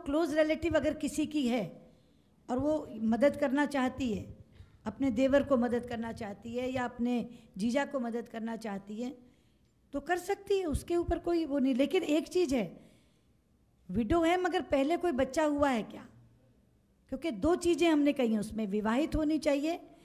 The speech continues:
that means चाहे वो विधवा हो गई हो, लेकिन पहले एक स्वस्थ बच्चे को जन्म दे चुकी हो।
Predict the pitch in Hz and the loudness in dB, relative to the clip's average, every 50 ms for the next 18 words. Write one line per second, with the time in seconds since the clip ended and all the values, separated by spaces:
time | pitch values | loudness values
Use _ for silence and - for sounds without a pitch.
0 | - - _ - 226 220 - 302 294 - - 285 285 302 311 349 349 277 311 262 | -20 -16 _ -8 -6 -2 -2 -2 -2 0 0 0 2 2 2 0 0 0 0 2
1 | 262 294 277 247 220 190 180 190 180 175 165 165 - - - - - _ - 254 | 2 4 4 2 2 0 -2 -2 -4 -4 -6 -8 -12 -18 -20 -20 -12 _ -2 -2
2 | 277 311 359 349 262 - 285 277 269 285 339 349 349 349 - - - 294 285 285 | 0 0 0 0 2 2 2 2 2 0 -2 -2 -2 -4 -4 -2 -2 -2 -2 -2
3 | - 285 247 262 262 - 302 311 - - 311 220 190 269 294 320 311 247 190 226 | -4 -2 -2 -2 -2 -2 -4 -4 -4 -4 -2 0 0 0 2 2 0 2 2 2
4 | 247 240 - - - - 214 196 - - | 2 2 2 -2 -4 -4 -6 -6 -6 -6